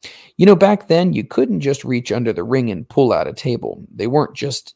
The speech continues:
there. No, that didn't exist. It sounds kinda weird,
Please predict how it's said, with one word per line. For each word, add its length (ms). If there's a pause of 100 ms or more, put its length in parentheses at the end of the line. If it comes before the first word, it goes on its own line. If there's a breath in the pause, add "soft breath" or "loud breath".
(120)
there. 640 (760)
No, 400 (320)
that 180
didn't 200
exist. 600 (880)
It 80
sounds 240
kinda 240
weird, 580